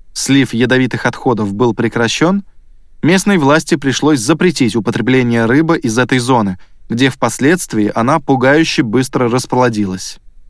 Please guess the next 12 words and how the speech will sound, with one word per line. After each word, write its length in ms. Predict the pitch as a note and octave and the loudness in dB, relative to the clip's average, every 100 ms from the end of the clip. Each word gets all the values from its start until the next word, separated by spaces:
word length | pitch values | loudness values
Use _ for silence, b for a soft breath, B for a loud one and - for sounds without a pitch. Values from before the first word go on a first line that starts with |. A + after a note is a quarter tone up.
| - - - - - | -20 -20 -20 -20 -6
Эта 260 | - F#3 G3 | 0 2 4
новость 420 | G3 G#3+ G3 - | 4 4 0 -2
заставила 560 | B2+ C3+ - F3 D#3+ C#3+ | 0 0 2 2 4 2
Миядзаки 560 | C3 B2+ A#2 D#3 D#3 | 2 0 2 0 0
задуматься 600 | B2+ A#2+ A#2+ E3+ D3+ - | 0 0 2 0 0 -4
о 140 | C3+ B2+ | -4 -2
невероятной 720 | B2+ B2 A#2+ A#2+ D3+ C3 A#2 | 0 2 2 2 0 0 -4
приспособляемости 1120 | - A#2+ - - B2 A#2 B2+ C#3+ A2+ G#2 - | -2 -4 -4 -2 0 2 2 2 -2 -4 -6
живых 400 | G2+ A2+ A#2+ A2+ | -4 -2 -2 -2
организмов. 640 | A#2 B2+ D3 C3+ G#2 F#2+ - - - - - - - - - - | -2 0 0 0 -2 -6 -12 -20 -20 -20 -20 -20 -20 -20 -20 -6
Согласно 420 | - C3+ C#3 B2+ | 0 2 2 0
легенде, 600 | A#2+ A#2 B2 D#3+ A#2 G2 | 0 0 0 0 -2 -8